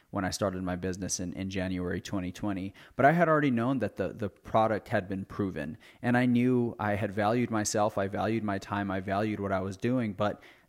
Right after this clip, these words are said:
did I, how did I know people would buy me? I mean, or how did I know people would pay me? Either or, it's a service-based industry, so they kind of have to buy me. You know, I just had faith in testing the market,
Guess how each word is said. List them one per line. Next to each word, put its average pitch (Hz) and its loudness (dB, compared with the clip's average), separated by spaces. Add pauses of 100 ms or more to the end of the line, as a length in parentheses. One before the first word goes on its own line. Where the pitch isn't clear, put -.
did 113 2
I, 107 0
how 110 0
did 131 2
I 113 4
know 113 0
people 110 -2
would 95 -4
buy 104 0
me? 107 0
I 107 -4
mean, 104 -2 (180)
or 107 0
how 123 0
did 117 2
I 110 4
know 110 2
people 110 -2
would 95 -4
pay 123 2
me? 110 -2 (520)
Either 104 0
or, 95 2
it's - -6
a 92 -4
service-based 98 -4
industry, 95 -6
so - -8
they 98 -4
kind 101 -4
of 95 -6
have 98 -2
to 98 -2
buy 92 0
me. 92 -6 (1000)
You 117 2
know, 120 4
I 113 4
just 120 0
had 117 4
faith 127 0
in 104 -2 (320)
testing 139 2
the 135 4
market, - 2